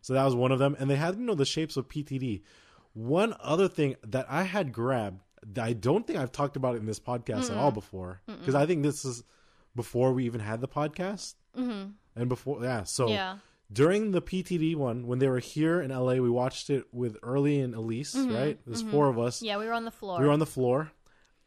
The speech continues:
Speaker 1: For some reason, they did not give V I P, which we're still very sour about, but it's,
Speaker 2: Yeah.
Speaker 1: like, literally the floor.
Speaker 2: Mm-hmm.
Speaker 1: Um,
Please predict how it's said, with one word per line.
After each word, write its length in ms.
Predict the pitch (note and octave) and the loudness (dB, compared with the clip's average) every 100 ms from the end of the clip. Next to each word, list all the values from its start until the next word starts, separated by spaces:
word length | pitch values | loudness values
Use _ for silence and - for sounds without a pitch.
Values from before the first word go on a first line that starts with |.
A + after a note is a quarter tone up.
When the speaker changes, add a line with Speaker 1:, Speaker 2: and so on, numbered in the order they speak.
| - _ - | -20 _ -14
Speaker 1:
For 140 | - C3+ | -2 0
some 280 | - E3 D3 | 2 4 4
reason, 300 | D3 D3 C3 | 4 4 2
they 140 | B2 | 2
did 200 | G#2+ A2+ | 2 0
not 380 | A#2 B2 - G#2 | 0 -2 -6 -2
give 200 | B2 G#2 | -2 0
V 120 | A#2+ | 0
I 120 | A2+ | 0
P, 260 | - A#2+ C#3+ | -4 -6 -6
which 320 | A2 G#2+ - | -4 -6 -6
we're 220 | A2 A2 | -6 -4
still 300 | G#2 - A#2+ | -6 -4 -2
very 200 | G2+ A2 | 0 0
sour 340 | G#2 - G#2+ G#2 | -2 -4 -4 -2
about, 360 | A#2+ A#2 - A#2+ | 0 0 2 0
but 80 | |
it's, 100 | - C3 | 0 -2
Speaker 2:
Yeah. 60 | |
Speaker 1:
like, 80 | A2 | 0
literally 300 | A#2+ B2 B2+ | 2 4 4
the 140 | G#2+ | 0
floor. 360 | - G#2 G#2 B2 | -4 -4 -4 -2
Speaker 2:
Mm-hmm. 1120 | A#3+ A#3 G3+ F3+ F3 F#3+ - - _ _ - C#3+ | -2 -4 -6 -10 -12 -16 -20 -20 _ _ -4 2
Speaker 1:
Um, 440 | D#3+ E3 C#3+ A#2+ | 4 4 2 -2